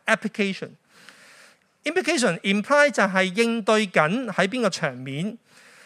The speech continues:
而 application 就係應用緊喺邊個環節或者咩程度。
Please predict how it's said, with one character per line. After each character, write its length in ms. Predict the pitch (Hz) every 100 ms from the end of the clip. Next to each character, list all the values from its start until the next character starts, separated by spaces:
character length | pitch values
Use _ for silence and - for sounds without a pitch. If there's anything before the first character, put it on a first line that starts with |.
| _ 165
而 300 | 160 - 262
application 520 | 320 294 294 180 147
就 80 | 165
係 140 | 160
應 300 | 208 208 208
用 260 | 190 160 160
緊 320 | 151 208 269
喺 140 | 175
邊 160 | 180 240
個 60 | 190
環 320 | 139 117 123
節 240 | 170 165
或 100 | 147
者 160 | 131 180
咩 160 | 220 170
程 320 | - 123 117
度。 280 | 135 117